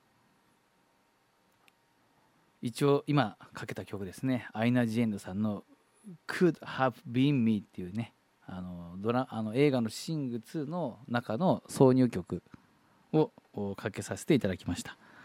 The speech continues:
あ、わかった。今ちょっと少ないなと思ったら、メモリが足りなかったんですね。はい。えーと、も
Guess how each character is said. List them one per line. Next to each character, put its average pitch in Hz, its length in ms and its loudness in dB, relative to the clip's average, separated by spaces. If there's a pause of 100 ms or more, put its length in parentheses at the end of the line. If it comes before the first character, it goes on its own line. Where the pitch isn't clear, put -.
(120)
あ、 127 100 8
わ 107 80 8
か - 120 8
っ - 40 6
た。 - 160 -6
今 117 160 10
ち - 80 -2
ょ - 20 0
っ - 40 0
と 95 80 -4
少 - 240 2
な 147 100 8
い 127 40 8
な 101 100 4
と 87 80 -4
思 85 80 -6
っ - 20 -12
た - 120 -10
ら、 87 120 -6
メ 104 160 6
モ 147 160 10
リ 165 80 10
が 160 240 6
足 - 80 0
り 151 60 6
な 151 80 6
か - 80 0
っ - 40 -2
た - 80 -14
ん 92 40 -16
で - 80 -18
す 117 100 2
ね。 117 160 4 (520)
は - 180 2
い。 - 100 -4 (580)
え 139 160 10
ー 139 40 12
と、 127 360 8
も 143 340 10